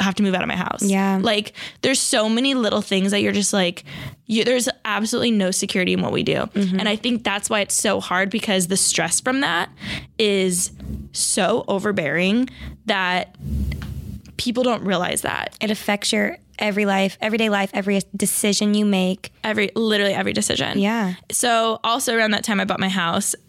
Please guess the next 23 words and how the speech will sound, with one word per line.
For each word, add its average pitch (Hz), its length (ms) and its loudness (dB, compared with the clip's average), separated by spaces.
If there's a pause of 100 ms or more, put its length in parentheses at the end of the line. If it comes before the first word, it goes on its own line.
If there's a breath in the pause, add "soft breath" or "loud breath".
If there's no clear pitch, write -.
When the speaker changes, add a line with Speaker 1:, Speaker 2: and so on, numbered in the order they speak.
(340 loud breath)
Speaker 1:
um, 185 320 2
which 202 220 0
I 214 100 -2
think 220 200 2
added 196 240 2
a - 100 2
little 214 200 2
bit 190 120 0
of 196 80 2
stress 196 320 0
'cause 254 100 -2
that 226 140 2
was 254 120 0
me 247 140 2
thinking 214 380 0
long 196 260 0
term. 185 220 -2
I 190 60 0
was 190 140 -2
thinking, 196 380 0
"Okay, 190 380 -2 (560 loud breath)
I 214 160 0
have 247 340 0